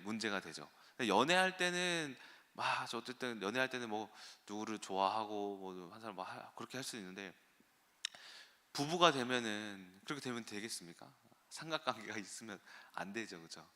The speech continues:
자녀를 사랑하는 건 모르겠지만은, 저 이제 다른 남자, 막 다른 여자를 사랑하는 건 분명한 문제가 된다라는 거예요.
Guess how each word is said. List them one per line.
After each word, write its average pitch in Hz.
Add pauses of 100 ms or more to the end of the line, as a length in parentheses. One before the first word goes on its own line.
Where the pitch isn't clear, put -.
(220)
자녀를 135
사랑하는 123
건 104
모르겠지만은, 90 (480)
저 78
이제 82
다른 107
남자, 90
막 78
다른 80
여자를 90
사랑하는 101
건 95 (300)
분명한 98
문제가 87
된다라는 87
거예요. 71